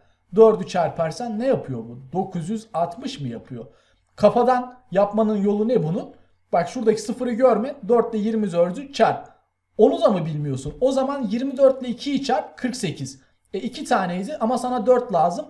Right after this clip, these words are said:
O zaman bir iki daha ekle. Kırk sekiz, kırk sekiz daha doksan altı. Hemen yanına bir tane de sıfır yaz. Oldu dokuz yüz altmış. Doğru cevap Ceyhan olmuş oldu.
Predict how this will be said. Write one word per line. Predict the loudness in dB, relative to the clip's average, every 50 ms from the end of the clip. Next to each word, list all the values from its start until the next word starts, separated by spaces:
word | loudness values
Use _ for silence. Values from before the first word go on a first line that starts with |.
| -4
O | -2 0
zaman | 0 0 0 -2 -4 -4
bir | -4 -4
iki | -6 -6 -6 -2 0
daha | 0 2 2 0
ekle. | -2 -4 -8 -10 -12 -12 -12 -12
Kırk | -12 -14 -6
sekiz, | -4 -6 -6 -6 -10
kırk | -16 -18 -16 -12
sekiz | -12 -12 -12 -12 -8 -4
daha | -4 -2 -2 -2 -2
doksan | -2 -2 -2 -2 -4 -4 -4
altı. | -2 -4 -4 -6 -8 -8 -12 -14 -14 -18 _ _ _ _
Hemen | -8 -4 -4 -2 -2
yanına | -2 -2 -2 -2 -2 -2 -4
bir | -4 -4 -4
tane | -4 -4 -4 -6
de | -8
sıfır | -8 -8 -8 -6 -6 -6
yaz. | -6 -6 -10 -12 -18 _ _ _ _ _ _ _
Oldu | 4 4 4 4 2 -2 -4 -4 -6 -10 -16 _ _ _
dokuz | 2 2 2 2 -2 -6 -6 -6
yüz | -6 -6 -8 -4 0
altmış. | 2 2 2 2 -2 -6 -8 -10 -8 -2
Doğru | 0 0 2 0 -2
cevap | -4 -4 -2 0 0 -2 -2 -6 -8
Ceyhan | -4 -2 -2 -2 0 -2 -2 -4 -4 -8 -12 -18 _ _ _ _ _ _ _ _ _ _ _ _ 0
olmuş | 2 2 2 2 0 -2 -4 -4 -2
oldu. | -2 -2 -2 -2 -2 -2 -2 0 2 2 2 2 -2